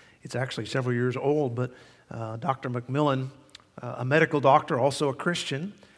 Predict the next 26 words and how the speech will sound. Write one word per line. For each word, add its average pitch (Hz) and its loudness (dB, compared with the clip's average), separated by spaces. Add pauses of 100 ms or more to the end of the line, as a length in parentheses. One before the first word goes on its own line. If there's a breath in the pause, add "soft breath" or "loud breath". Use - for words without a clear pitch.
(140 soft breath)
he 135 -6
wrote 160 4
this 156 0
book. 147 -6 (1120)
The 139 -10
things 139 -4
I'm 127 -2
gonna 120 -2
tell 131 2
you 123 0
about 113 -8
came 123 -6
from 107 -10
his 104 -8
book. 107 -16 (1700 soft breath)
In 139 -4
fifteen, 175 2
uh, 139 2
or 131 0
excuse 139 -4
me, 127 0
they 143 2
found, 202 2
um, 135 -4 (640)
some, 139 0
uh, 127 -2